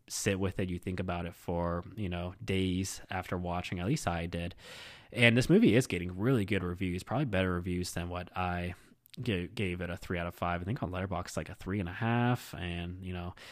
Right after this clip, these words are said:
it's got, like, an eighty-something percent on Rotten Tomatoes and a high I M D B score for, especially for a horror thriller film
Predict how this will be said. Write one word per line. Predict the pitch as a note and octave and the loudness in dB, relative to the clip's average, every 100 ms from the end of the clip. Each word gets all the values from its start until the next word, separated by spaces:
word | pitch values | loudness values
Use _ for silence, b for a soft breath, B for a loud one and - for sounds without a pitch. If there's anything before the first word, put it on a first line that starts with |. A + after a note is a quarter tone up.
| B | B
it's | - | -4
got, | A#2 A2+ | 2 2
like, | - | 2
an | F2 | 0
eighty-something | F#2 G2+ - G#2+ F#2+ | 0 0 0 0 0
percent | F2 - G2 | -2 0 0
on | F2+ | 0
Rotten | F2+ F2 | -2 -4
Tomatoes | F2+ F2+ G2 G#2+ G#2 G#2 G#2 G2+ | -6 -4 2 4 4 4 4 2
and | F2+ | -2
a | F2 | -2
high | - F#2+ F#2 - | -2 0 0 -2
I | F#2 | -2
M | F#2 F2+ | 0 0
D | F#2 | 0
B | F2+ G2+ | -2 -2
score | - G2+ G2 | 0 0 0
for, | - F#2 E2+ | 2 -2 -2
especially | - E3+ - D#3 | 0 2 4 6
for | C3 | 8
a | G2 | 6
horror | G#2 A2+ F#2+ | 6 4 4
thriller | - F#2+ G#2+ F2+ | 0 0 0 0
film | G2 F2+ F2+ | 0 0 0